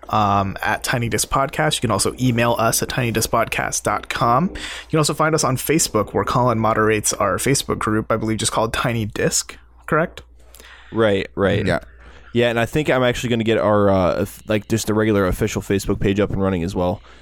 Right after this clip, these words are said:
Speaker 2: uh, here soon, uh, just because, uh, just to take advantage of, you know, boosting posts and all that fun stuff.
Speaker 1: Very fun.
Speaker 2: So, uh, look out for that as well.
Speaker 3: And then also
Speaker 2: Cool.
Speaker 3: email us at tiny disc podcast at gmail dot com.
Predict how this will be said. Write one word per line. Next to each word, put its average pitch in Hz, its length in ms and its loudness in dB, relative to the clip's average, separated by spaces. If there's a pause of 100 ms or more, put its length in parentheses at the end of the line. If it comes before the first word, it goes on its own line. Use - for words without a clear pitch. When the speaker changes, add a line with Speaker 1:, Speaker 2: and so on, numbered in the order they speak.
(140)
Speaker 2:
uh, 92 200 2
here 95 180 0
soon, 98 360 -2 (100)
uh, 101 140 4
just 101 200 -4
because, 101 680 0
uh, 87 460 0 (260)
just - 140 -12
to - 60 -12
take 110 160 -4
advantage 98 400 0
of, 95 280 -2
you 101 120 0
know, 90 180 2
boosting 85 400 -2
posts - 400 -2
and 85 80 -4
all 87 100 0
that 80 120 -2
fun 80 180 -4
stuff. - 160 -2
Speaker 1:
Very 101 140 0
fun. 101 240 -4 (220)
Speaker 2:
So, 104 260 2
uh, 92 180 4
look 101 200 0
out 101 120 2
for - 80 -4
that 90 160 0
as 78 100 -4
well. - 100 0
Speaker 3:
And 120 60 0
then 120 80 2
also 123 200 2
Speaker 2:
Cool. 120 80 0
Speaker 3:
email 110 400 2
us 107 240 0
at 87 260 -2
tiny 110 320 0
disc 98 460 -2
podcast 98 720 0
at 76 100 -4
gmail 90 400 0
dot 76 220 -4
com. 113 400 0